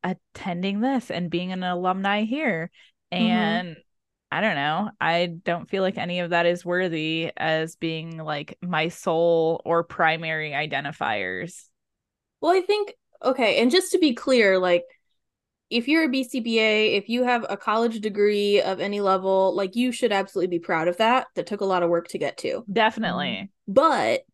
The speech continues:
Speaker 2: at the same time, if that's, like, your primary, like, self-identity, that's so limiting. 'Cause, like, what, what do you identify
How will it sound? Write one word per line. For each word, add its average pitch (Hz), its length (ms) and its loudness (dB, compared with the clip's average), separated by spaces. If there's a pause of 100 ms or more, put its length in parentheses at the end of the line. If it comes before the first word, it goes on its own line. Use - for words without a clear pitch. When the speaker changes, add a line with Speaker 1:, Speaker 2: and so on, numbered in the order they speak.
(220)
Speaker 2:
at 208 80 -2
the 220 100 0
same 233 280 2
time, 220 400 0
if 202 160 -6
that's, 214 280 0
like, 226 240 0 (300)
your 208 480 2
primary, 208 920 2
like, 170 340 -2 (480)
self-identity, 208 1120 0 (280)
that's 240 240 0
so 311 320 4
limiting. 240 840 2 (160)
'Cause, 233 260 0
like, 226 200 2
what, 220 360 2 (420)
what 233 160 6
do 285 60 4
you 294 140 2
identify 269 540 2